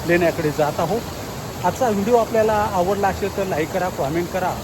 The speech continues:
आणि सबस्क्राईब जरूर करा. आणि आत्ताच पन्नास हजार सबस्क्रायबर हे आपले झालेले आहेत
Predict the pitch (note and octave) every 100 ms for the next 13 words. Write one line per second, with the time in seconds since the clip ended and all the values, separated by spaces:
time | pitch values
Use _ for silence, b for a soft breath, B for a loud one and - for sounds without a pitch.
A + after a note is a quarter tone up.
0 | - - - - E3+ F#3 G#3+ G3+ - A3
1 | G#3 E3 E3 A#3 A3+ F#3 D#3+ F#3+ - -
2 | - - E3 F#3 - F#3 - G#3 D3+ -
3 | - F#3 B3 B3+ - E3 F#3 F#3+ F3 -
4 | F3 F3 E3+ E3 D#3 D#3+ - F3 D3 C#3+
5 | F#3 A3 D#3+ G3+